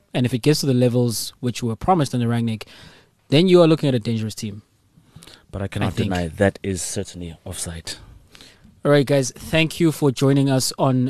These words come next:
Speaker 1: this episode of Two Up Front. You can find us on the social media platforms. I am at J underscore Mzulu. Chuck is at Chuck Two Up, and you can find the show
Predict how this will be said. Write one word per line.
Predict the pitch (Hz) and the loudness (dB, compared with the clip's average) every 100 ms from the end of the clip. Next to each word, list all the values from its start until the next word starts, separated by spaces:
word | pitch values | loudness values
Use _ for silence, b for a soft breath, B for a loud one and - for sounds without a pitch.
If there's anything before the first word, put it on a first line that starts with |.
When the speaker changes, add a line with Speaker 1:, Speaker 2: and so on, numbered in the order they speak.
| 139 | -2
Speaker 1:
this | 127 123 | -4 -2
episode | 127 131 127 120 | -4 -2 -2 -2
of | 156 120 - | -2 -4 -2
Two | 131 | -4
Up | 120 | -2
Front. | 131 120 | -2 -4
You | 117 | -4
can | 117 | -6
find | - 127 | -4 -4
us | 120 - | -4 -4
on | 113 110 107 - | -4 -4 -6 -8
the | 147 113 | -4 -4
social | - 117 110 113 | -4 -4 -4 -6
media | 113 110 | -6 -6
platforms. | - 120 - 127 123 113 | -4 -4 -2 0 0 -4
I | - 117 | -8 -6
am | 117 110 | -4 -6
at | 117 110 | -8 -10
J | - 117 | -6 -4
underscore | 113 - 113 | -4 -6 -6
Mzulu. | 117 127 123 | -2 -2 -2
Chuck | 117 110 | -6 -6
is | 107 - | -10 -10
at | 113 | -10
Chuck | - 110 | -8 -10
Two | - 120 | -8 -6
Up, | 120 - | -4 -4
and | - 110 107 104 | -4 -4 -6 -8
you | 156 117 | -10 -8
can | - 107 | -6 -8
find | 117 107 | -8 -8
the | 107 | -4
show | - 147 | 0 2